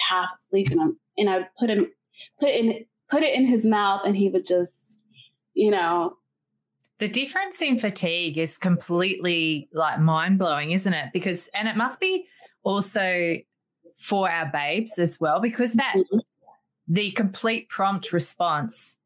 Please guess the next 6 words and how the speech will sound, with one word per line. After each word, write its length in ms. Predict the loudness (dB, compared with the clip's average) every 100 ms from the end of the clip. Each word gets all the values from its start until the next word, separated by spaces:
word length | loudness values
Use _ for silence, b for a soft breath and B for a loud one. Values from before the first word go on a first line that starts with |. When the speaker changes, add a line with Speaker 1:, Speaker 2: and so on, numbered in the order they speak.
| _
Speaker 2:
like, 240 | -8 -6 2
neither 580 | 4 4 2 2 0 0
of 120 | 0
you 440 | 2 2 2 -2 -8 _ _ _ _ -14
fully 500 | -6 -2 0 0 0
awakens. 960 | 0 0 -4 -4 -4 -4 -10 -8 -8